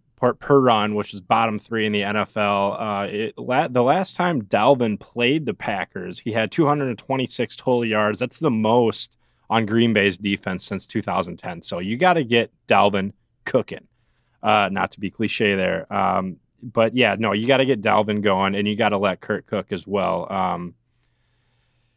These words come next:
I just, you know, with, they, they do have a very good pass defense, so our O-line's gonna be on top of their game, but not having Jaire, um, is, is certainly gonna help. But then you got Stokes against Jefferson. Um, I think Thielen's gotta come out and have,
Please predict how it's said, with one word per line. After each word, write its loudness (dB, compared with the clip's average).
I 4
just, 0
you 2
know, 4
with, -2
they, 2
they 2
do 0
have 2
a 0
very 2
good 2
pass -2
defense, -2
so -2
our 2
O-line's 0
gonna -6
be -2
on 0
top -4
of -8
their -4
game, 2
but 0
not 0
having 0
Jaire, 0
um, -2
is, -4
is 0
certainly 0
gonna 2
help. 4
But 0
then 0
you -2
got 0
Stokes 0
against -4
Jefferson. 0
Um, -2
I -2
think -8
Thielen's 0
gotta 0
come -6
out 2
and -6
have, -2